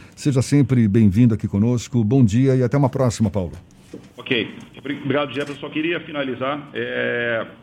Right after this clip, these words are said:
Speaker 2: conclamando todos os profissionais de segurança pública do estado da Bahia, que são cerca de quarenta mil profissionais, para realmente participar dessa pesquisa, colocar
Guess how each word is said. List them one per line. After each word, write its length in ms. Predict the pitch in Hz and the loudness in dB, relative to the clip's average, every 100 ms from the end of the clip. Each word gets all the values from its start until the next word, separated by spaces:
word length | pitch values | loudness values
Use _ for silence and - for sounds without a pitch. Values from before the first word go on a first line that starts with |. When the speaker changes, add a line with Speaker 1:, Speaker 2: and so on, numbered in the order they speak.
| - | -12
Speaker 2:
conclamando 600 | 147 147 143 127 143 131 | -8 -6 -4 -4 -4 -6
todos 260 | - 170 - | -12 -12 -8
os 40 | |
profissionais 460 | 151 - 135 131 127 | -8 -8 -8 -6 -8
de 60 | |
segurança 420 | 139 120 127 120 | -10 -10 -10 -10
pública 420 | 117 123 139 - 123 | -10 -6 -6 -6 -8
do 100 | 117 | -8
estado 340 | 113 123 120 | -6 -6 -6
da 100 | 120 | -8
Bahia, 480 | 110 101 127 135 127 | -8 -4 -4 -4 -8
que 100 | - | -16
são 120 | 123 | -18
cerca 300 | - 139 143 | -12 -10 -6
de 80 | 120 | -8
quarenta 640 | 117 113 104 156 175 160 | -6 -6 -6 -6 -6 -6
mil 200 | 117 135 | -4 -4
profissionais, 720 | 117 120 - - 92 107 127 127 - - _ - | -4 -8 -8 -10 -4 -2 -2 -4 -12 -20 _ -18
para 160 | 120 | -8
realmente 440 | 113 160 135 147 147 | -4 -2 -2 -4 -8
participar 520 | 127 - - - 139 | -14 -16 -12 -6 -6
dessa 240 | 123 117 | -6 -14
pesquisa, 600 | 117 107 - 127 131 117 | -12 -12 -12 -6 -6 -6
colocar 600 | 113 127 110 - 139 135 | -8 -6 -6 -6 -8 -8